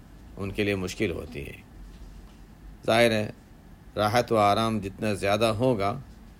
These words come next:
لوگوں کے لیے، طلباء کے لیے سہولت تو بڑھے گی، لیکن پھر وہی محنت اور مجاہدے میں کمی آنے کی وجہ سے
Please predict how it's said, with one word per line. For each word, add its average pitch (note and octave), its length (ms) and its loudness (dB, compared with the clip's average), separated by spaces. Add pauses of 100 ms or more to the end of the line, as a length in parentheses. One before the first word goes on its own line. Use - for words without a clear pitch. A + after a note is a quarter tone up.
(400)
لوگوں G#2 300 0
کے A2 140 0
لیے، A2+ 220 4
طلباء G#2 380 2
کے A2 140 -2
لیے G#2+ 140 2
سہولت G#2 460 -2
تو A#2+ 80 4
بڑھے B2 300 6
گی، G#2 220 0 (520)
لیکن G#2 400 0
پھر G#2+ 320 2 (240)
وہی G#2 180 0
محنت A2 420 -2
اور G#2 80 2
مجاہدے G#2+ 560 2
میں C3+ 120 4
کمی C3 320 4
آنے B2 280 2
کی A#2 160 -2
وجہ A2 280 2
سے A#2 240 -2